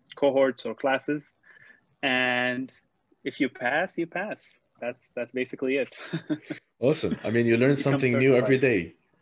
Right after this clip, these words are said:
Speaker 2: This is amazing.
Speaker 1: Yeah.
Speaker 2: That's
Speaker 1: Yeah,
Speaker 2: awesome.
Speaker 1: yeah, yeah.
Speaker 2: Well, okay, since we have that now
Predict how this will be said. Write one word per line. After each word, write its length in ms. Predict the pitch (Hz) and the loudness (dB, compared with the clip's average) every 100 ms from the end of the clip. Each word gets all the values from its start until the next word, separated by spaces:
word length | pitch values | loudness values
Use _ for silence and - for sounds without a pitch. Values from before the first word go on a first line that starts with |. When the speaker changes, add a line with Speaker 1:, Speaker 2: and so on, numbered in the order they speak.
| - | -14
Speaker 2:
This 140 | 101 | -8
is 140 | 120 110 | -6 -6
amazing. 360 | 110 113 87 | -6 -6 -6
Speaker 1:
Yeah. 240 | 117 151 185 _ _ _ _ _ _ - | -4 -4 -6 _ _ _ _ _ _ -10
Speaker 2:
That's 200 | 113 - | -8 -2
Speaker 1:
Yeah, 80 | |
Speaker 2:
awesome. 240 | 117 - 170 | -4 -4 -8
Speaker 1:
yeah, 40 | 143 | -10
yeah. 180 | - 110 | -8 4
Speaker 2:
Well, 160 | 143 156 | 6 6
okay, 180 | 151 107 | 4 0
since 340 | - 151 - | 0 -4 -2
we 80 | 151 | 0
have 220 | 139 127 | 2 2
that 400 | 123 123 - - - - | 2 2 0 -16 -18 -12
now 420 | 107 101 92 85 | -6 -2 -4 -6